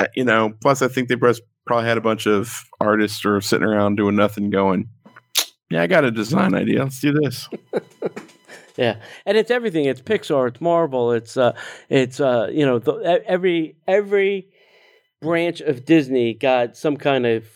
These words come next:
Speaker 2: gift card.
Speaker 1: Yeah. Hopefully there's a Mandalorian one. That'd be kinda cool.
Speaker 2: Ooh, Mandalorian with the baby.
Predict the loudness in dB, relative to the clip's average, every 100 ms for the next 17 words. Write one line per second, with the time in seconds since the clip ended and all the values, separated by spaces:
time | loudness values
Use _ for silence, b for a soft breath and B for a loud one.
0 | _ -2 -2 0 0 0 -6 _ _ _
1 | _ _ _ -4 -2 -4 -6 -4 -2 0
2 | 0 0 0 0 2 2 2 2 0 -2
3 | -2 -2 -4 -4 0 0 0 -12 _ _
4 | _ _ _ -2 0 0 -2 0 0 -2
5 | -2 -4 -8 -6 -4 -2 -6